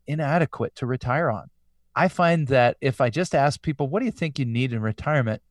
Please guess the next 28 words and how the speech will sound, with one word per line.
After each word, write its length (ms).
versus 440
sending 440
them 160
a 40
budget 380
to 100
fill 280
out, 280
usually 720
the 140
completed 640
budget 440
that's 220
written 340
down 360
is 280
fifty 260
percent 420
or 160
more 760
higher 600
in 280
monthly 340
expenses 540
than 160
what 180
they 120
guessed. 440